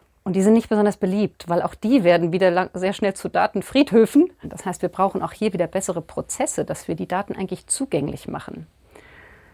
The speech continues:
Jetzt gibt's da ganz spannende Entwicklungen, nämlich dass wir eigentlich so diese C D E der nächsten Generation sehen. Also etwas, was tatsächlich den,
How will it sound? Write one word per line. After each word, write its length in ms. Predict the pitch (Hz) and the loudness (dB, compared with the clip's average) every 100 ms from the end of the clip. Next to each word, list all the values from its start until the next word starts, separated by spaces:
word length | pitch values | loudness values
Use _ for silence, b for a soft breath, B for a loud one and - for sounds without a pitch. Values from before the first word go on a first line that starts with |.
| - | -4
Jetzt 200 | 208 - | -4 -2
gibt's 200 | 247 - | -6 2
da 140 | 220 | 2
ganz 200 | 220 233 | 4 0
spannende 600 | - - 202 220 190 165 | -2 0 4 4 4 4
Entwicklungen, 840 | - 139 160 - 175 175 214 359 - b b b | 2 -2 -4 -4 -2 0 0 0 -2 b b b
nämlich 320 | - 196 226 - | -2 2 2 2
dass 240 | 202 - | -2 0
wir 140 | 202 | -2
eigentlich 280 | 190 202 - | -2 -4 -4
so 200 | - 196 | -2 -2
diese 400 | 196 185 175 170 | 0 -2 0 -2
C 200 | - 220 | 0 2
D 120 | 220 | 4
E 180 | 185 220 | 4 4
der 140 | 233 196 | 4 4
nächsten 320 | 208 - 190 | 2 -2 0
Generation 800 | 190 180 175 - 185 170 190 160 | 2 2 0 -2 -2 2 2 0
sehen. 320 | 147 143 131 - | -2 -4 -4 -4
Also 120 | 170 | -2
etwas, 340 | 196 - 196 | -2 -2 -4
was 120 | 185 | -6
tatsächlich 600 | - 180 - 240 220 - - | -8 -8 -6 -4 -4 -6 -2
den, 300 | 180 185 | 0 0